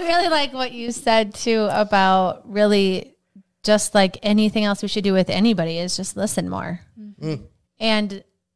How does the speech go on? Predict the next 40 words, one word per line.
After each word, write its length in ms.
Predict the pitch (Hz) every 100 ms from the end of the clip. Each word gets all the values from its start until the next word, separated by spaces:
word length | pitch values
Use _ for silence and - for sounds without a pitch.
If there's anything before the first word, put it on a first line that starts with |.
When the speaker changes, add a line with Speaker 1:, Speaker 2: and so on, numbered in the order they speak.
| _ -
Speaker 1:
like 220 | 208 -
you 80 | 214
said, 320 | - 214 185
too, 280 | - 254 285
it, 300 | 190 190 -
I 40 | 208
mean, 160 | 202
if 140 | 196 -
you're 100 | 226
having 200 | 220 190
an 120 | 185
issue, 400 | 220 - 175 175
it's 240 | 165 -
a 40 | 185
you 180 | 185 196
thing. 440 | - 160 151 165 - _ _ _ _ -
Shut 300 | - 196 202
up 420 | 175 180 _ _ -
and 120 | 196
figure 200 | 202 190
out 100 | 185
what 200 | 185 185
your 100 | 180
problem 560 | - 185 190 226 160 151
is 380 | 160 202 - - -
<laughs> 80 | -
or, 140 | 285 302
you 140 | 269
know, 280 | 233 240 277
or, 260 | 233 226 - - - - _ 226
you 80 | 233
know, 140 | 240 202
why 280 | 190 202 247
it's 260 | 247 -
triggering 500 | 269 302 269 208 196
you. 180 | 185 185
It's 220 | 190 190
such 460 | - - 226 254 -
great 200 | 214 208
advice. 640 | 185 208 247 185 180 -